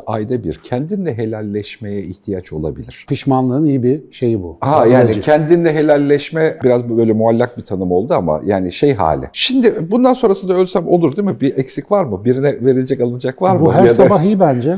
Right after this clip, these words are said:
Speaker 1: <laughs>
Speaker 2: Her sabah yapmak lazım
Speaker 1: Ama
Speaker 2: yani.
Speaker 1: her sabah adamı depresyona sokar bu
Speaker 2: Yo,
Speaker 1: ya.
Speaker 2: niye?
Speaker 1: <laughs> Yani şeyde
Speaker 2: Ya
Speaker 1: bu
Speaker 2: mesela ben bu işte morning routine diyor. İşte bir tane Budist bir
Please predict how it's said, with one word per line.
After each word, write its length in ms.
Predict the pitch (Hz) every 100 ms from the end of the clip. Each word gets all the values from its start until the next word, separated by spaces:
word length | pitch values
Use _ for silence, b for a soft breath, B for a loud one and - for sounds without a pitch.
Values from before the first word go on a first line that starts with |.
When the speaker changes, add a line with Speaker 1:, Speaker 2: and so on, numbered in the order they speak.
| -
Speaker 1:
<laughs> 100 | _
Speaker 2:
Her 200 | 143 147
sabah 400 | 139 147 180 143
yapmak 420 | 165 160 208 165
lazım 280 | 117 98 101
Speaker 1:
Ama 180 | 143 160
Speaker 2:
yani. 100 | 127
Speaker 1:
her 140 | 170
sabah 360 | 170 165 120 110
adamı 320 | 143 147 101 101
depresyona 460 | 120 - 135 180 170
sokar 360 | - - 156
bu 60 | 127
Speaker 2:
Yo, 120 | 175
Speaker 1:
ya. 80 | 175
Speaker 2:
niye? 140 | 170
Speaker 1:
<laughs> 300 | 170 160 -
Yani 120 | 160
şeyde 300 | - 123 131
Speaker 2:
Ya 80 | 143
Speaker 1:
bu 40 | 165
Speaker 2:
mesela 460 | 120 160 160 156 131
ben 280 | 151 160
bu 200 | 165 165 165 143
işte 160 | -
morning 460 | 139 147 156 151 139
routine 320 | 143 156 151
diyor. 160 | 123 110
İşte 260 | - 117
bir 100 | 123
tane 400 | 131 127 123 123 139
Budist 400 | 127 117 117
bir 60 | 139